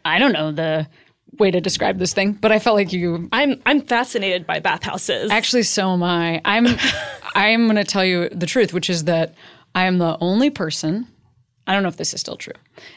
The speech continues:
Speaker 1: at the time that I went there is true, I'm the only person with an F on their driver's license to ever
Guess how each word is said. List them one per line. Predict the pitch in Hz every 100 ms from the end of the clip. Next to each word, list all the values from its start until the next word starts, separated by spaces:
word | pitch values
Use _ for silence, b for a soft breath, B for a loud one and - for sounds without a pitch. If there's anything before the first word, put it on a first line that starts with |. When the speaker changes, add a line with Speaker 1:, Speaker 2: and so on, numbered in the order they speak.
| -
Speaker 1:
at | - 175
the |
time | 170 175 175
that | 170 156 -
I | 165
went | 160 160
there | -
is | 151
true, | - 156 - B B
I'm | 196
the |
only | 196 196
person | 202 -
with | 185 170
an | 160 -
F | 175 165
on | - 156
their | 156
driver's | 151 160 156 151
license | 151 156 151 147 -
to | - 156 151 151
ever | - 165 180 180 160